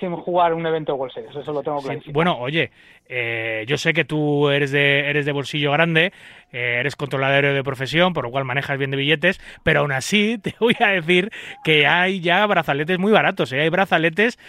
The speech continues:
Speaker 2: si no quieres invertir mucho, hay brazaletes de trescientos dólares este año con tres millones de pavos garantizados, o sea que ya no hay
Speaker 1: De
Speaker 2: excusa.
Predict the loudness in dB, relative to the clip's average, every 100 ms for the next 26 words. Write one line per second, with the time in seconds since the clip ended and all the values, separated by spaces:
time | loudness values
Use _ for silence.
0 | -20 -8 -4 0 0 2 0 2 0 0
1 | 0 2 2 2 -8 -16 -6 -2 0 0
2 | 2 4 4 4 4 2 2 0 2 4
3 | 4 4 4 2 0 2 2 4 2 2
4 | 2 2 2 2 2 2 2 0 0 0
5 | 0 -2 -4 -6 -8 -4 -4 -2 -2 0
6 | 0 0